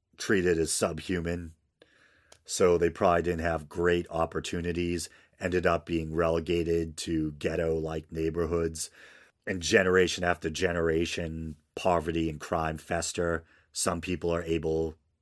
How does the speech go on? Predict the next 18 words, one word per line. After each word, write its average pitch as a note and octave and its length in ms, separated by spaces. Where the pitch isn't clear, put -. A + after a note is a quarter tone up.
to D#2+ 100
pull E2+ 240
themselves D#2+ 500
out D#2+ 180
of D#2+ 140
it E2+ 200
or E2 140
to D2+ 160
help D#2+ 240
their, D2+ 320
you F2 140
know, D#2+ 220
lift D#2 280
their D#2 140
kids E2 320
out E2+ 180
of E2 120
it. E2+ 200